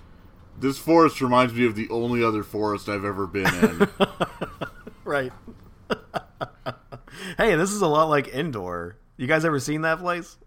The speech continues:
Speaker 2: You know about this? Um, Luke notices that, uh, Karrde's pet Vornskers, Sturm und Drang, if you recall, do not have these whip tails.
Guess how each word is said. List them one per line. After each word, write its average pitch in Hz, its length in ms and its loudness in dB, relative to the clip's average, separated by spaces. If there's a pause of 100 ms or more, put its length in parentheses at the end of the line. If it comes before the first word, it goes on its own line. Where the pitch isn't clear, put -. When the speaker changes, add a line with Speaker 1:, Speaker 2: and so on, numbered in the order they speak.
Speaker 2:
You 135 100 -6
know 143 80 0
about 160 200 -4
this? 165 240 -12 (720)
Um, 110 440 0 (240)
Luke 247 240 -2
notices 131 600 0
that, 113 540 -4
uh, 104 580 -2 (260)
Karrde's 160 400 0
pet - 260 -4
Vornskers, 98 640 -10 (100)
Sturm 113 680 -4
und 98 200 -12
Drang, 104 440 -2
if 92 120 -18
you 90 80 -10
recall, 76 480 -12 (520)
do 175 120 -2
not 180 180 2
have 147 260 0
these 117 180 -2
whip 147 200 -4
tails. - 600 -14